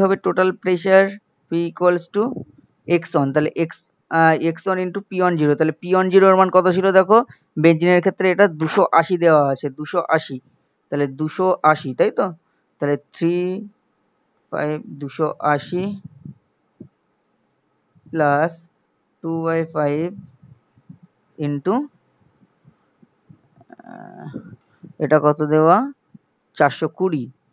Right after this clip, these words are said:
চারশো কুড়ি, তাই তো? তাহলে হিসাব করো, এটা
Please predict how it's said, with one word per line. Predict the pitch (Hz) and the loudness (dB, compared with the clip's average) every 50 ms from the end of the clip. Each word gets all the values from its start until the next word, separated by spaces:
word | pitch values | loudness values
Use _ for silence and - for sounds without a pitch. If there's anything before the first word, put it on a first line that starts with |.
| _ _ _ _ _ _ _ _ _ _ _ _ _ _ _ _ _ _ _ _ _ _ _ _ - - - _ _ - - - - _ _ _ _ _ | _ _ _ _ _ _ _ _ _ _ _ _ _ _ _ _ _ _ _ _ _ _ _ _ -20 -20 -20 _ _ -14 -14 -14 -16 _ _ _ _ _
চারশো | - 147 143 - - - 180 170 _ | -8 -8 -8 -8 -10 -10 -10 -10 _
কুড়ি, | - 175 165 139 131 131 143 - - - - - - - - _ _ _ _ - - - - _ _ _ _ _ _ _ _ _ | -10 -8 -8 -8 -8 -10 -14 -16 -18 -18 -18 -16 -18 -20 -20 _ _ _ _ -20 -20 -20 -20 _ _ _ _ _ _ _ _ _
তাই | - 240 254 247 | -6 -6 -6 -6
তো? | 220 202 - - - - | -8 -10 -14 -18 -20 -16
তাহলে | - 190 190 190 | -12 -10 -8 -6
হিসাব | 185 190 185 - 190 | -6 -6 -6 -6 -6
করো, | 180 185 190 - - - - - _ _ _ _ _ _ _ - - - - - - _ _ - - - _ _ _ _ _ - - - - - - - - - _ _ _ _ _ _ _ _ - - - 104 101 - - _ _ _ _ - - - - - - - - _ _ _ _ - 156 147 127 123 - _ _ _ - 170 | -6 -6 -8 -10 -16 -20 -20 -20 _ _ _ _ _ _ _ -20 -20 -20 -20 -20 -20 _ _ -20 -20 -20 _ _ _ _ _ -20 -18 -16 -16 -16 -16 -18 -20 -20 _ _ _ _ _ _ _ _ -20 -18 -16 -14 -14 -16 -18 _ _ _ _ -20 -20 -20 -20 -20 -20 -20 -20 _ _ _ _ -8 -6 -6 -8 -10 -14 _ _ _ -6 -4
এটা | 170 180 | -2 -2